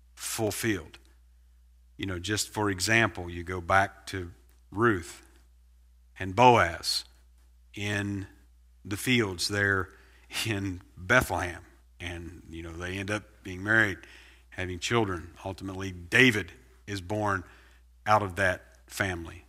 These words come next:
What if Ruth had stayed with Orpah, you know, back in, in Moab? I'm not gonna, I'm not gonna go up there, uh, among those, those Israelites. Well, again, you, when you start thinking about these kind of things,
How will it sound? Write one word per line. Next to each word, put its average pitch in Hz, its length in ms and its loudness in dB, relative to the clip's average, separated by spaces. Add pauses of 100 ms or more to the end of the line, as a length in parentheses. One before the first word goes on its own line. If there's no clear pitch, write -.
(420)
What 101 140 -4
if 101 140 -6
Ruth 131 320 8
had 98 160 -4
stayed 113 420 4
with 104 180 -4
Orpah, 127 360 4 (840)
you 85 100 -10
know, 85 120 -10
back 110 380 8
in, 110 300 0
in 107 220 -2
Moab? 107 560 8
I'm 104 160 0
not 98 160 -2
gonna, 92 140 -8
I'm 120 120 2
not 95 400 -4
gonna 95 180 -6
go 92 180 -6
up 92 140 -8
there, 92 340 -6 (300)
uh, 80 180 -12
among 92 300 -8
those, 90 420 -6 (720)
those 90 240 -6
Israelites. 98 800 -2 (500)
Well, 135 320 2 (340)
again, 113 600 4
you, 113 240 -2
when 120 160 -2
you 113 80 0
start - 480 6 (160)
thinking 147 460 6
about 104 300 4
these 104 160 -2
kind 104 240 2
of - 80 -4
things, 95 480 -6